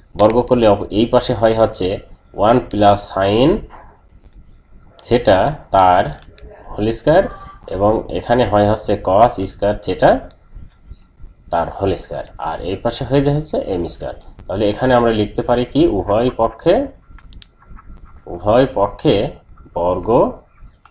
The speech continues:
করে। ওকে, এখন দেখো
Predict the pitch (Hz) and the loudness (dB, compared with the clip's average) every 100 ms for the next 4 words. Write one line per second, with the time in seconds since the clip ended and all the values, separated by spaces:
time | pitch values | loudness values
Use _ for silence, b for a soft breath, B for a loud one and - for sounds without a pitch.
0 | - - - 85 71 - _ - - - | -20 -14 -10 -8 -10 -16 _ -20 -20 -20
1 | - - - _ - - 127 - 76 - | -20 -20 -20 _ -20 -8 -6 -4 -8 -10
2 | - - - - B B B B B B | -20 -20 -20 -20 B B B B B B
3 | B B B B B - - 101 120 139 | B B B B B -18 -10 -6 0 4
4 | 135 - 101 | 4 4 -2